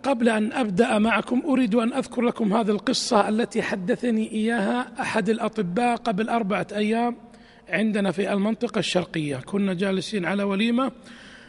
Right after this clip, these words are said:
وكنت أتحدث عن مسألة الشك، آه، عندما تكون في بيوتنا،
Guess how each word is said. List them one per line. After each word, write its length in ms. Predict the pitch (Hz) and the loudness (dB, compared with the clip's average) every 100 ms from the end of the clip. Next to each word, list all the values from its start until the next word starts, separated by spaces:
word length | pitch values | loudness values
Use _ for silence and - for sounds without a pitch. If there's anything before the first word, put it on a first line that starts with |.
| - - | -12 -6
وكنت 360 | 190 277 - | -2 0 0
أتحدث 560 | - 214 - 220 196 196 | 0 0 -2 0 0 2
عن 120 | 220 | 0
مسألة 380 | 214 - 208 185 180 | 0 -2 -4 -4 -4
الشك، 680 | - 226 - - - - - - - - - _ _ - | 0 0 0 -6 -16 -16 -18 -20 -20 -20 -20 _ _ -2
آه، 160 | 214 180 | 2 2
عندما 720 | 175 214 226 226 220 220 226 - - - - - - | 2 2 4 4 4 2 -2 -6 -18 -20 -20 -14 -4
تكون 280 | 214 - 220 | -4 0 -2
في 180 | - | 0
بيوتنا، 640 | 196 208 190 - 156 135 | 0 2 0 0 -2 -2